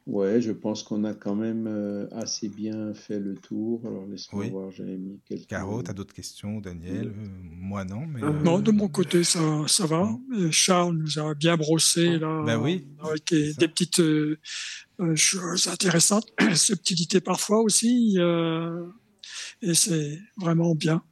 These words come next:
Speaker 4: je trouve, hein. Donc, euh,
Speaker 2: Mm.
Speaker 4: surtout, euh,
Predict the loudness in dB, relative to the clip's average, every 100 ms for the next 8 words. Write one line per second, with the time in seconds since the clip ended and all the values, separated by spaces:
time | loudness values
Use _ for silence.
0 | -4 -2 -2 -4 -4 -6 -6 -12 -14 -12
1 | -8 -8 -6 -6 -6 -8 -16 _ _ _
2 | -8 -8 -10 -20 -18 -8 0 2 2 4
3 | 4 6 4 6 4 4 2 4 2 2